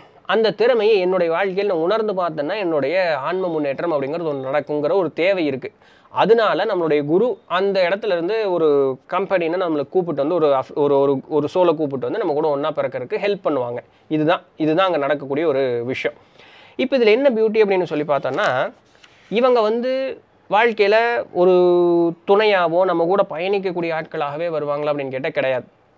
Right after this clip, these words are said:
Random incident, on a random incident, அவங்க அவங்களுடைய வாழ்க்கையை வாழ்ந்துட்டு இருப்பாங்க, திடீர்னு இருந்திருந்தாப்புல நம்மளுக்கு ஏதோ ஒரு வகையில ஹெல்ப் பண்றதுக்கு வருவாங்க. இப்படியும் நடக்கும்.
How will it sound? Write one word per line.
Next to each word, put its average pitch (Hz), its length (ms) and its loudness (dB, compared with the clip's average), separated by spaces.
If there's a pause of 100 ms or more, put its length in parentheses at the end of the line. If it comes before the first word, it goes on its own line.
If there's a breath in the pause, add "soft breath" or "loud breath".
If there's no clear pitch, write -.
(1080)
Random 214 760 -2
incident, 127 300 -8 (420)
on 147 180 2
a 139 40 2
random 202 640 -2
incident, 151 300 -4 (640 soft breath)
அவங்க 196 260 4
அவங்களுடைய 196 260 4
வாழ்க்கையை 208 420 2
வாழ்ந்துட்டு 202 300 0
இருப்பாங்க, 156 220 -2 (420)
திடீர்னு 254 600 2
இருந்திருந்தாப்புல 208 520 0
நம்மளுக்கு 185 280 0
ஏதோ 165 140 0
ஒரு 196 120 2
வகையில 160 360 -2
ஹெல்ப் 151 160 -2
பண்றதுக்கு 139 220 -4
வருவாங்க. 123 360 -8
இப்படியும் 185 420 2
நடக்கும். 127 540 0